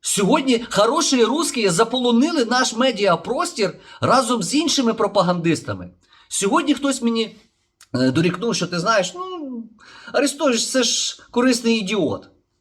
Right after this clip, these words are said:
який зіграв просто на руку пропаганді російській. А я вважаю, це не корисний ідіот. Це і є ця російська пропаганда. І неважливо, звідки вона бере джерело.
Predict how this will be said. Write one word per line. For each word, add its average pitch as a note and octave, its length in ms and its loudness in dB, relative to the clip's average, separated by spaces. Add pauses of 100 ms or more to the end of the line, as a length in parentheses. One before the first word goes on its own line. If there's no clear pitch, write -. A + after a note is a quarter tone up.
(420)
який D3 220 0
зіграв F#3 420 2
просто E3+ 300 0
на D3 440 4
руку - 260 -2
пропаганді C#3+ 600 0
російській. A2 600 -8 (960)
А G2+ 80 -8
я D3 120 0
вважаю, F#3+ 680 -4
це - 160 -8
не D#3 100 -8
корисний D3+ 480 -8
ідіот. F2 300 -16 (160)
Це F3 200 2
і G3 240 -2
є G#3 280 4
ця G3 280 4
російська E3+ 540 0
пропаганда. E3 640 2
І E3+ 160 -2
неважливо, G3+ 580 2
звідки G3 400 -4
вона F3+ 280 2
бере E3+ 260 2
джерело. E3 680 0